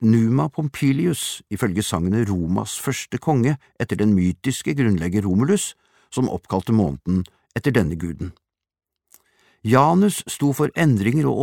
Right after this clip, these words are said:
overganger fra en tilstand til en annen, og representerte tid som sådan, fordi han kunne se inn i fortiden med det ene ansiktet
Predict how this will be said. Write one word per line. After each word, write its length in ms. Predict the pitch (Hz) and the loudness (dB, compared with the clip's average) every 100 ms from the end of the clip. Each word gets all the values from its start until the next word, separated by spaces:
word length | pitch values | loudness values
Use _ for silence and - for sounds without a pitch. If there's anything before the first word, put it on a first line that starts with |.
| 113 | 0
overganger 460 | 92 92 117 151 | -2 -2 0 0
fra 140 | 131 - | -2 -4
en 240 | 92 107 | -2 -2
tilstand 480 | - 101 - 98 104 | -2 -4 -4 -4 -2
til 160 | 92 101 | -2 -2
en 80 | |
annen, 400 | 98 151 139 170 - _ _ - | 0 0 2 0 -4 _ _ 0
og 100 | 143 | 0
representerte 680 | 135 156 165 120 101 165 - | 0 -4 -2 0 0 -2 -10
tid 280 | - 110 117 | -6 -2 -2
som 200 | - 175 | -2 -4
sådan, 500 | - 151 156 180 110 - _ _ _ _ | 0 0 2 2 0 -2 _ _ _ _
fordi 220 | 117 117 | -2 2
han 180 | 135 131 | 2 2
kunne 240 | - 139 135 | 2 0 0
se 380 | - 127 147 - - | 0 0 0 -4 0
inn 200 | 117 - | 0 2
i 100 | 120 | -4
fortiden 640 | - 139 - 107 135 160 - 95 | -4 -6 -2 -2 0 -4 -6 0
med 180 | 98 92 | 2 2
det 80 | - | 0
ene 280 | 120 92 101 | 0 0 -2
ansiktet 640 | 123 127 - - 180 160 | -2 -2 -4 -6 -6 -6